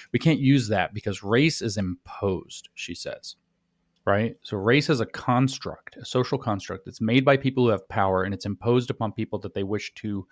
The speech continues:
dominate. That's the thesis that she has. Okay, so I look back to that and I think about this and I think, you know what? She has an excellent definition of racism. Racism is actually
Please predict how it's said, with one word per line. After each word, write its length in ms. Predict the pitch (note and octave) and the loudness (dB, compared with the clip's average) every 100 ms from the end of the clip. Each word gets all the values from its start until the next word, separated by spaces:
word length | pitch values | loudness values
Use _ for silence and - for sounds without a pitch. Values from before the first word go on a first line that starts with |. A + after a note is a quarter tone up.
| - _ _ - | -20 _ _ 0
dominate. 560 | C#3+ E3 G2 - - _ _ _ _ _ - | 4 4 2 -6 -18 _ _ _ _ _ -2
That's 280 | G#2+ - | -2 -4
the 160 | - A2 - | -12 -14 -4
thesis 420 | B2 - - - | -4 -4 -12 -16
that 140 | - - | -14 -12
she 160 | G2+ | -10
has. 340 | F#2+ - - - _ _ - _ | -12 -14 -18 -20 _ _ -20 _
Okay, 220 | A2 G#2 G#2+ | -4 -4 -2
so 260 | G#2+ G2 | -2 -2
I 80 | - | 0
look 260 | G#2+ C3 - | -2 -2 2
back 260 | C#3+ D3+ | 2 2
to 60 | A2+ | -4
that 120 | F2+ | -6
and 80 | F2 | -8
I 60 | F#2 | -4
think 240 | D3+ C3+ | -4 -4
about 160 | F2+ - | -8 -12
this 160 | - | -12
and 80 | G2 | -10
I 40 | |
think, 240 | G2 G#2 - | -8 -10 -4
you 60 | |
know 80 | A#2 | 0
what? 320 | A#2+ D#3+ - _ _ _ _ _ | 2 2 0 _ _ _ _ _
She 160 | - C3 | 2 4
has 140 | A2 | 4
an 60 | A#2 | 2
excellent 420 | G2+ - A#2 G#2 | -2 -2 -4 -2
definition 560 | F#2+ G2 F#2+ - G2+ - | -4 -4 -8 -8 -8 -6
of 80 | A#2+ | -2
racism. 460 | D#3 D#3 F#2 E2 - _ _ _ _ _ - _ A#2 | -2 -2 -8 -10 -16 _ _ _ _ _ -20 _ 2
Racism 640 | C#3+ F3+ B2 G#2+ G#2 A#2 | 2 2 0 0 -4 -4
is 140 | G#2+ - | -6 -2
actually 680 | A#2+ D3+ - A2 G2+ G2+ | 0 0 -2 -2 -2 -4